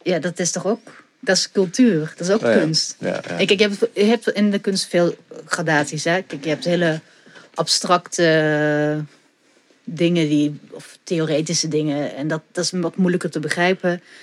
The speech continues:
Speaker 1: En je hebt kunst die makkelijker te begrijpen is of toegankelijker is. En,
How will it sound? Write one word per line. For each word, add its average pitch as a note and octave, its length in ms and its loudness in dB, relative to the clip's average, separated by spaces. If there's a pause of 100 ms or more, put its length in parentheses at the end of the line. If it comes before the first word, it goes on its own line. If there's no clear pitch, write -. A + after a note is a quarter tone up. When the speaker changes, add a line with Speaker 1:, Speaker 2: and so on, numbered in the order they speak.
(300)
Speaker 1:
En F#3 160 4
je F3 100 4
hebt - 340 -4 (480)
kunst D#3 260 -2
die D3+ 100 -2
makkelijker E3 440 0
te E3+ 80 -12
begrijpen D3+ 520 -4
is D3+ 160 -2
of D3+ 80 -14
toegankelijker F#3+ 680 -2
is. E3+ 320 -2
En, E3+ 240 -2